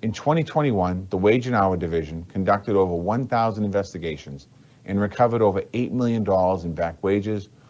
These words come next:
for more than ten thousand agricultural workers.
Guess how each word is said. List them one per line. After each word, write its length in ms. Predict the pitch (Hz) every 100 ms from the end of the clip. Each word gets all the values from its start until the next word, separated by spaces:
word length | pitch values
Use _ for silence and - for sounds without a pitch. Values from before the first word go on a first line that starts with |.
| -
for 100 | -
more 220 | 101 113
than 200 | 104 90 82
ten 340 | - 117 120
thousand 420 | 110 98 98 92
agricultural 580 | 87 82 78 80 76 71
workers. 400 | 69 - 69